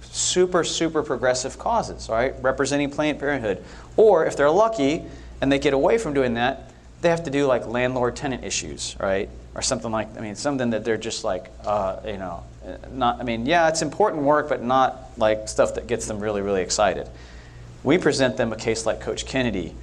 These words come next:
or Gail Blair or some of these others that I've talked about, the American Legion case with the, with the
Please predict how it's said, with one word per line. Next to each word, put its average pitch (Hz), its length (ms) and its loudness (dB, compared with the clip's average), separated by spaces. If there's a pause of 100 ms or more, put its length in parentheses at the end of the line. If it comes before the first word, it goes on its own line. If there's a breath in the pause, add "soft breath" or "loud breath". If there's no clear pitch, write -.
(240 loud breath)
or 104 120 -2
Gail 113 260 6
Blair 104 560 2 (220 loud breath)
or 107 80 -6
some 123 160 -2
of 120 40 0
these 113 160 0
others 135 360 4
that 110 100 2
I've 95 120 0
talked 92 260 -2
about, 87 340 -10
the 113 80 -2
American 123 560 2
Legion 123 300 -2
case - 260 -6
with 98 140 -8
the, 104 200 -2
with 110 180 -8
the 101 120 -6